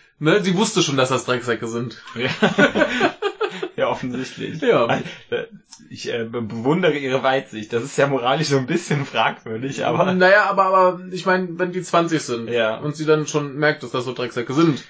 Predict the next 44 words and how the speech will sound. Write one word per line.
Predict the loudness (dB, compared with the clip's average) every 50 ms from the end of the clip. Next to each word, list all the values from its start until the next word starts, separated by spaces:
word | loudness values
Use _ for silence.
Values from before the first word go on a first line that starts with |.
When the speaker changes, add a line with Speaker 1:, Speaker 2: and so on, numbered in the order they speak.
| -18 _ -6
Speaker 2:
Also | -4 0 2
wenn | 2 2 4
sie | 4 2
Speaker 1:
Und | 4
Speaker 2:
das | 2 2
so | 2 0
in | 0 2
dem | 0 0 -2 0
vollen | 2 4 4 4 4 2
Wissen | -2 -4 -4 -4 -4 -4
getan | -4 -2 0 0 0 2 0
hat, | 0 0
dass | -2 -2 -4
das | -4 -6 -8 -8 -10 _
ziemliche | -6 -6 -6 -6 -6 -6 -6
Schweine | -6 -2 0 0 0 0 -2 -4 -6
sind, | -6 -6 -6 -6 -6 -4
dann | -2 0
hat | 0 0 0
sie | -4 -6
sich | -2 0 0 0
auch | 0
selbst | -2 -4 -2 -2 -2 -2 -4 -6
schuld, | -4 -2 0 0 2
Speaker 1:
Ja. | 4 4 4 4
Speaker 2:
ganz | 2 0 -2 -4 -8 -8
ehrlich. | -6 -6 -2 2
Speaker 1:
Eben, | 4 4 4 4 4
mu-, | 4 4 4
musst | 4 2 2 2 2
ja | 2 2
nicht | 2 2
unterschreiben, | 0 2 0 0 0 0 0 0 0 -2
kann | -2 -2
sagen, | 0 0 -2 -2 -4
Mutter, | -6 -4 -2 2 2 2 2 2 0 -2 -2 -2 -2
äh, | -2
das, | -2 -4 -6 -8 -10 -12 -8
äh, | -6 -2 -2
hättest | -2 -2 -2 -4 -6 -6
mich | -8 -8 -6
nicht | -8 -8 -4 0
kriegen | 0 0 0 0 -2
müssen. | -2 -2 -4 -6 -8 -10 -12